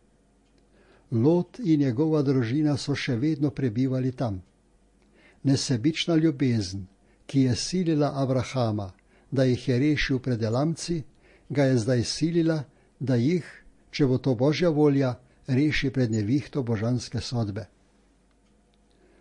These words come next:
Z globokim spoštovanjem in ponižno je podal prošnjo: „Glej, prosim, drznil sem se govoriti z Gospodom, da si sem prah in pepel.“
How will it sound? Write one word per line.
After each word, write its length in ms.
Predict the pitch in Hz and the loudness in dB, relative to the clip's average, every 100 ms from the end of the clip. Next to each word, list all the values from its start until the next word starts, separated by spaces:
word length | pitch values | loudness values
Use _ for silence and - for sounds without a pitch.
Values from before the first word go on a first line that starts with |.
| _ - | _ -8
Z 120 | 110 | -2
globokim 580 | 117 104 127 156 160 147 | -2 0 -2 -2 -4 -6
spoštovanjem 960 | - 135 - 120 107 131 139 135 120 - | -6 -6 -4 -4 -2 0 0 0 -4 -2
in 180 | 147 135 | -2 0
ponižno 680 | - 110 113 147 123 151 127 - | -2 -2 0 0 0 -4 -4 -4
je 140 | 127 120 | -4 -2
podal 300 | 113 113 127 | -4 -2 -4
prošnjo: 540 | 123 101 87 113 101 - _ _ _ _ _ _ _ _ _ | -4 -6 -6 -8 -10 -14 _ _ _ _ _ _ _ _ _
„Glej, 380 | 120 123 139 95 - _ _ | -4 0 0 -2 -6 _ _
prosim, 540 | 123 101 - - 110 - _ _ _ _ _ | -6 -4 -6 -8 -10 -14 _ _ _ _ _
drznil 520 | 120 156 180 127 151 | -4 0 0 0 -2
sem 220 | 120 127 110 | 0 -2 -2
se 260 | - 165 | -2 -2
govoriti 540 | 156 147 127 151 151 120 | 0 2 2 0 0 -2
z 80 | |
Gospodom, 720 | 95 110 - - 165 156 139 123 - _ _ | -2 -6 -6 -4 -2 0 -2 -4 -14 _ _
da 260 | - 143 156 | -6 -4 -4
si 180 | - 143 | -4 -6
sem 260 | - 120 | -2 -4
prah 380 | 98 131 139 - | -2 -2 -2 -2
in 100 | 127 | -4
pepel.“ 420 | 113 117 131 110 | -2 -4 -4 -4